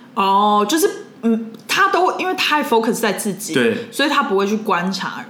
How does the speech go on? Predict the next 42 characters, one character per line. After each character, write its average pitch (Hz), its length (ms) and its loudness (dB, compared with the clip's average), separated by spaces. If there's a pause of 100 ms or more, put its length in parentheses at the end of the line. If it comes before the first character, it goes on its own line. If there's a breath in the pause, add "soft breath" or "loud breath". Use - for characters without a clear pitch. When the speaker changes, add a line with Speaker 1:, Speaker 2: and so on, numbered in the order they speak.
(120)
Speaker 1:
人， 170 260 -4
他 330 120 2
不 262 120 0
是 269 100 0
观 262 300 2
察 156 260 -4
型 151 300 -8
的 151 140 -6
那 170 160 -6
种 131 200 -10
人。 214 220 -12 (600 loud breath)
Speaker 2:
他 247 120 0
只 180 140 -2
在 135 200 2
乎 127 100 0
他 117 100 4
自 113 140 -2
己。 98 60 -12
Speaker 1:
他 226 140 0
只 214 60 -2
在 160 180 -4
乎 160 100 -6
他 151 140 -6
自 - 200 -14
己， - 200 -16 (260)
合 160 200 -4
理。 165 260 -6 (400 loud breath)
时 240 400 0
常 196 400 0
嫉 202 340 -2
妒 180 280 0 (100)
别 165 220 0
人， 165 340 -4
或 233 160 2
者 220 60 2
是 233 120 2
认 214 260 0
为 160 120 0
别 151 140 -2
人 160 100 -6
嫉 165 160 -4
妒 156 120 -8